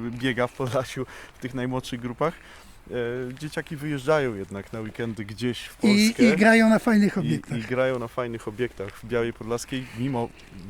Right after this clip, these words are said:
Speaker 1: już też, y, pokaźnych osiągnięć, jeśli chodzi o piłkę nożną. E, no to rzeczywiście takiego obiektu, gdzie moglibyśmy zaprosić kluby, e, kluby z-, znaczne,
Speaker 2: Na pewno,
Speaker 1: no
Speaker 2: na
Speaker 1: to
Speaker 2: pewno by się przydało i,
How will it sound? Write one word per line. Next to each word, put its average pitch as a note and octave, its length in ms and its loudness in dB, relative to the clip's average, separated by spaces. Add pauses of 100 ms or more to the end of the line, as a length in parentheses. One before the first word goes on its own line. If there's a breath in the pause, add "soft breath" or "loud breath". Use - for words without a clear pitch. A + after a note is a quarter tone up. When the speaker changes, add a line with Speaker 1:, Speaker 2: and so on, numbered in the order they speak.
(100)
Speaker 1:
już A2+ 280 -6
też, - 340 -6
y, A2 180 -6
pokaźnych A#2 640 -4 (100)
osiągnięć, C#3+ 520 -2
jeśli A2 220 -10
chodzi A2+ 200 -6
o A2 40 -6
piłkę G#2 320 -8
nożną. G2+ 360 -8 (480 loud breath)
E, G#2+ 340 -6
no A#2 140 -6
to B2 200 -8
rzeczywiście A#2 460 -10
takiego A2 400 -8
obiektu, A2+ 560 -6
gdzie A2 180 -2
moglibyśmy A#2+ 460 -2
zaprosić A2+ 600 -6
kluby, A2 420 -4 (460 loud breath)
e, G2 280 -6
kluby G#2 400 -6
z-, G2 40 -10
znaczne, A3+ 680 4
Speaker 2:
Na A#3 200 8
pewno, G3+ 400 4
Speaker 1:
no F#3+ 180 2
Speaker 2:
na G#3+ 140 6
Speaker 1:
to G#3 60 -10
Speaker 2:
pewno G3 400 4
by F#3 120 4
się G3+ 160 2
przydało G3+ 640 6
i, G3 260 6